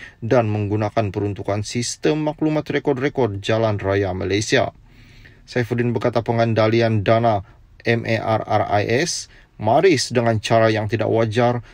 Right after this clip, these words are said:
menunjukkan kekurangan kepintaran kewangan sewajarnya pada pihak kerajaan Kedah di bawah kepimpinan Datuk Seri Sanusi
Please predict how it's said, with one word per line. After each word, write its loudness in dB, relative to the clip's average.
menunjukkan 0
kekurangan 0
kepintaran 0
kewangan 0
sewajarnya 0
pada -2
pihak -2
kerajaan -2
Kedah 2
di 0
bawah 0
kepimpinan -2
Datuk -2
Seri -2
Sanusi -4